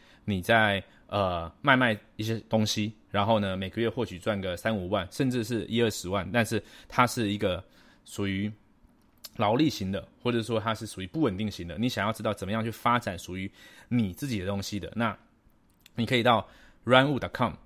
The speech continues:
dot T W斜线三千啊，三零零零，三零零零，我里面录了一个影片，跟你解释一下我们整个到底在做什么事情，然后你以及你怎么跟我联络。你跟我联络之后呢，我个人会跟你讨论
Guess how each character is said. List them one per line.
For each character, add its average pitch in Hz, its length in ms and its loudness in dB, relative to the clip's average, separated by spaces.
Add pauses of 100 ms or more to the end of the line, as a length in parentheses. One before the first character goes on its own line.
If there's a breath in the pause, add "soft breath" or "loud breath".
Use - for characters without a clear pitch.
dot 98 100 -4
T - 140 -6
W 113 320 2
斜 - 200 -2
线 107 240 -2 (160)
三 113 280 2
千 110 360 0
啊， 87 140 -6
三 131 460 2
零 95 280 -4
零 95 220 -4
零， 90 260 -6 (380 soft breath)
三 123 220 4
零 104 100 0
零 98 80 -2
零， 98 100 -4
我 101 60 -2
里 110 80 0
面 113 180 0
录 113 140 0
了 98 80 0
一 95 40 -4
个 98 80 -4
影 90 140 -6
片， 95 220 -4
跟 101 100 -2
你 95 200 -2
解 92 200 -6
释 113 220 -4
一 101 60 -2
下 95 200 0 (300 loud breath)
我 98 80 -6
们 101 160 -2
整 92 140 -8
个 90 40 -8
到 110 120 0
底 95 80 0
在 92 80 -2
做 113 160 -4
什 92 100 -8
么 90 80 -8
事 127 160 -4
情， 82 220 -10
然 92 100 -12
后 107 100 -6
你 95 180 -4
以 98 40 -6
及 87 320 -12
你 107 140 -2
怎 101 100 -8
么 90 60 -8
跟 101 100 -2
我 - 20 0
联 87 160 -6
络。 98 240 -4 (300 loud breath)
你 120 80 -4
跟 135 60 2
我 - 20 4
联 127 140 4
络 156 120 4
之 151 140 2
后 147 220 2
呢， 107 180 0 (280 loud breath)
我 104 120 -4
个 156 220 6
人 98 160 2
会 117 120 -2
跟 107 140 -2
你 98 80 -2
讨 - 180 -8
论 95 220 -2